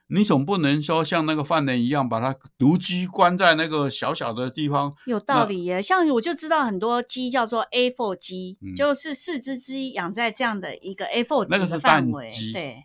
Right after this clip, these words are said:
Speaker 2: 对，
Speaker 1: 啊。
Speaker 2: 这样子也是，也是很可怜啊，永远脚都无法落地。
Speaker 1: 这，这，这里我要讲一个说，当时我们在研究说怎么样，怎么样让用最省的土地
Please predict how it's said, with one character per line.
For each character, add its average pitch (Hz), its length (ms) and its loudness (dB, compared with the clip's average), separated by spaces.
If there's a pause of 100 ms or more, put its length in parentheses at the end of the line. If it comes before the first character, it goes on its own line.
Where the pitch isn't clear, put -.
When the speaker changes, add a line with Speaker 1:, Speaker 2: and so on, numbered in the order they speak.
(140)
Speaker 2:
对， 170 120 -12
Speaker 1:
啊。 123 140 2
Speaker 2:
这 - 80 0
样 359 160 2
子 240 120 -4
也 185 180 -6
是， 254 300 -8
也 214 140 -4
是 339 140 -4
很 240 160 0
可 262 160 0
怜 170 320 -6
啊， 180 200 -2
永 226 200 0
远 311 200 -2
脚 175 200 -4
都 254 140 -2
无 247 160 -6
法 170 180 -4
落 208 220 -4
地。 196 260 -2
Speaker 1:
这， 202 120 -4
这， 185 40 -4
这 220 180 4
里 127 180 0 (140)
我 117 140 -2
要 185 80 0
讲 101 260 -6
一 110 60 -8
个 110 160 -14
说， 113 220 -12 (580)
当 226 240 6
时 156 240 -2
我 123 200 0
们 123 360 -2
在 156 300 4 (120)
研 135 360 -2
究 156 220 -2
说 139 240 -4 (160)
怎 - 200 4
么 285 120 4
样， 180 180 0 (720)
怎 147 180 0
么 156 140 4
样 196 200 2
让 185 200 2
用 185 200 -2
最 202 200 2
省 117 240 -4
的 120 100 -4
土 110 200 -8
地 175 260 -6